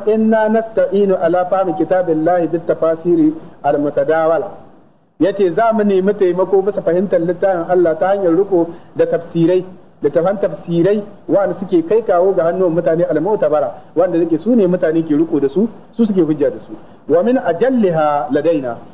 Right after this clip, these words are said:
yana daga cikin wanda suka yi daraja wurin mu cikin littafan tafsirin nan,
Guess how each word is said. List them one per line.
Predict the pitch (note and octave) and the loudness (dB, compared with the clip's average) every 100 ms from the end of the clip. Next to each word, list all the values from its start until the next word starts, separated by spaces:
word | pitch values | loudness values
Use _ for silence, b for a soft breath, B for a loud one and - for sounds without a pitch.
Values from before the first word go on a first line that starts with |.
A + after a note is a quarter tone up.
| - | -4
yana | G3 A#3+ | -2 0
daga | G#3 | -2
cikin | G3+ B3 | -2 -2
wanda | A#3 F#3+ | -2 -2
suka | G#3 | -2
yi | G3+ | 0
daraja | A#3+ C4 A3 | 0 0 0
wurin | F#3 G#3 G#3 | 2 2 0
mu | E3 | -4
cikin | - G3+ | -2 -2
littafan | D#3+ F3 | 0 0
tafsirin | F3+ E3 F#3 F3 | 0 -2 0 2
nan, | E3 F3+ | 0 -2